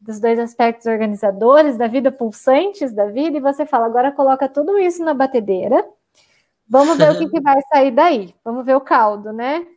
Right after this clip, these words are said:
Speaker 1: E aí o caldo são essas novidades que a gente fala, né?
Speaker 2: Nicole, já que você falou disso, é, teve uma moça outro dia, a gente conversando, ela falou assim, que ela tava tão acostumada a ficar o tempo inteiro de pijama,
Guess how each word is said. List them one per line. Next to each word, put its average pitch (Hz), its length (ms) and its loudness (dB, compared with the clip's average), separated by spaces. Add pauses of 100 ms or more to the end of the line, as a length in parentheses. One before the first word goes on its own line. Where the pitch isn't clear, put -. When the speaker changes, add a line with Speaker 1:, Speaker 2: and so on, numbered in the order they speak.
(100)
Speaker 1:
E 240 80 -8
aí 247 120 2
o 285 80 -2
caldo 285 320 2 (100)
são 381 120 -6
essas 381 260 -6
novidades 403 580 -2
que 285 100 -2
a 254 40 2
gente 226 300 -8
fala, 208 400 -2
né? 220 200 -4 (1160)
Speaker 2:
Nicole, 143 680 4
já 143 180 2
que 151 100 -2
você 147 220 2
falou 131 300 2
disso, 127 600 2 (280)
é, 123 420 4
teve 147 200 0
uma 170 160 4
moça 151 360 4
outro 131 200 2
dia, 147 260 4
a 135 40 2
gente 143 200 0
conversando, 139 680 2
ela 147 160 2
falou 151 260 2
assim, 135 500 -2 (540)
que 135 120 2
ela 143 200 4
tava 143 240 0 (100)
tão 226 220 4
acostumada 156 840 2
a 127 40 4
ficar 139 340 0
o - 120 -2
tempo 202 280 2
inteiro 160 400 4
de 131 100 0
pijama, 135 840 2